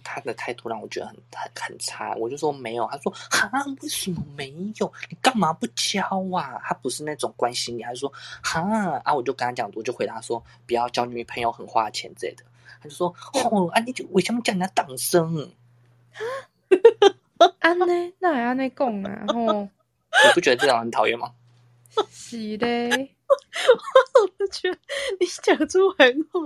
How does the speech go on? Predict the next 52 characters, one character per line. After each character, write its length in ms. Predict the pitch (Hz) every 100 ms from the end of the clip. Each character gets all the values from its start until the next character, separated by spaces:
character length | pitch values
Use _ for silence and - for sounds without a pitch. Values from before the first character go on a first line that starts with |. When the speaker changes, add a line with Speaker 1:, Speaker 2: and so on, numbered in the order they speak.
| 269
Speaker 3:
笑。 300 | - - 214 _ _ - 480 554 554
Speaker 1:
他 340 | - - 480 -
就 120 | 403
跟 140 | - 202
我 160 | 180
说， 240 | 175 170 175 - -
我 100 | 147
就 60 | 175
跟-， 120 | 240 -
我 100 | -
就 180 | - 196
跟 160 | 185
他 100 | 180
讲 180 | 185 117
说 140 | - 139
：“我 60 | -
不 140 | -
要， 140 | 127
我 80 | 135
就 160 | 117 135
交， 300 | - 123 127 - -
交， 220 | - 117 123
就 120 | - 123
是 120 | 120
另 120 | 117
外 140 | 117
一 20 | 110
半 140 | 113
会 140 | 113 117
很 100 | -
花 200 | - - -
钱 200 | - - -
之 140 | -
类 80 | - - -
的。” 60 | - - - -
他 80 | 185
就 100 | 185
跟 120 | 175
我 140 | 170 139
说 220 | 147 - - -
：“哈， 420 | 208 226 185 131 _ - - - _
哦， 160 | - 131
你 80 | 160
叫 140 | 196 180
人 80 |
家 100 | 123 -
当 220 | - 117
生 440 | 113 - 127 117 117
哦， 160 | 110 - -
这 100 | 120
样 100 | 107 _
子。” 720 | _ _ _ - - - 311